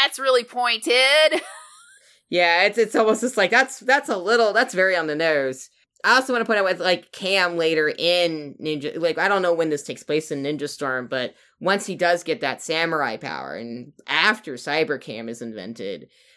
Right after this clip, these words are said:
Speaker 2: like, he does kind of warm up and kind of become his own person. Like, he's able to actually explore himself a little bit better.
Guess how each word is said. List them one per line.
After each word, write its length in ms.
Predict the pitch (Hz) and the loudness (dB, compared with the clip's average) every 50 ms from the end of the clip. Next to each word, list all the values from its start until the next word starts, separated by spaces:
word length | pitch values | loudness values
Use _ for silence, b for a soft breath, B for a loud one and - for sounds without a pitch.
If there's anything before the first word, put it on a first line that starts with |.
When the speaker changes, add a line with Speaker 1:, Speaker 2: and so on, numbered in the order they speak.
| b b | b b
Speaker 2:
like, 460 | - 131 143 131 127 127 123 - - - | -8 -4 -2 0 0 -2 -2 -6 -10 -20
he 220 | - 139 165 165 | -18 -14 -12 -8
does 380 | - 180 190 196 202 190 185 - | -2 0 2 2 2 2 0 -4
kind 320 | - - 180 175 175 170 | -6 -2 0 2 2 2
of 180 | 165 147 147 151 | 0 -2 -4 -4
warm 220 | 147 139 139 139 | -4 -4 -2 -2
up 340 | 143 151 151 147 147 143 - | 0 0 0 0 0 -2 -4
and 120 | - 139 131 | -8 -12 -10
kind 200 | 139 147 135 139 | -8 -6 -6 -6
of 120 | 131 131 | -6 -6
become 260 | 147 131 - 151 131 | -8 -8 -8 -8 -8
his 140 | 135 131 135 | -6 -6 -6
own 160 | 127 117 113 | -8 -8 -8
person. 680 | - - 202 208 214 214 - 170 143 127 123 120 120 123 | -4 -2 0 0 0 0 -2 -4 -6 -6 -6 -8 -10 -8
Like, 160 | 90 139 135 - | -8 -8 -8 -8
he's 140 | 160 139 | -6 -2
able 280 | 175 196 202 180 185 175 | 2 2 2 2 0 -2
to 100 | - 180 | -2 -2
actually 220 | 147 143 - 127 | -2 -2 -4 -8
explore 400 | 98 - - - - 127 131 104 | -14 -14 -16 -16 -12 -10 -10 -10
himself 420 | 76 76 - - - 76 65 69 - | -10 -12 -14 -14 -12 -12 -12 -12 -14
a 60 | - | -14
little 160 | 78 85 85 | -14 -12 -14
bit 160 | - - - | -14 -16 -20
better. 360 | - - - 92 90 - - | -20 -20 -20 -20 -20 -20 -20